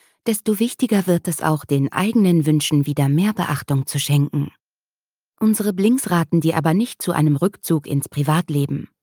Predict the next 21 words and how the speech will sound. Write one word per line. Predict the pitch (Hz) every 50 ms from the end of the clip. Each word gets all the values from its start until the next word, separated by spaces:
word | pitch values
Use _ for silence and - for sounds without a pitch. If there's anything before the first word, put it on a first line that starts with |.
| _ _ _ _
Im | 247 240 247
Gegenteil. | 240 214 190 160 156 - 131 143 139 143 156 - - _ _ _ _ _ _ _ _
Folgst | - 170 233 269 - - -
du | 190
den | 156 147 143 139
Schritten, | - - 185 214 - - 208 180
die | 151 160 160 139
wir | 156 151 147
dir | 143 147 143 -
aufzeigen, | 151 196 220 - - - 196 180 175 170 165 165 - _ _ _ _ _ -
kannst | 233 247 240 - -
du | 220 196
beides | 220 220 240 240 196 147 -
schaffen. | - 143 135 127 - 147 139 143 - _ _ _ _ _ _ _
Mehr | - 147 151 196 254 269
Freizeit | - - 143 147 165 185 - 180 170 160 - -
genießen | 160 151 151 147 151 143 - 160 147 143 135
und | - 135 131 131 - -
trotzdem | - - 180 214 - - - 180 170 165
erfolgreich | 156 151 143 - 147 143 139 - 127 143 139 -
sein. | - 160 156 151 147 151 160 -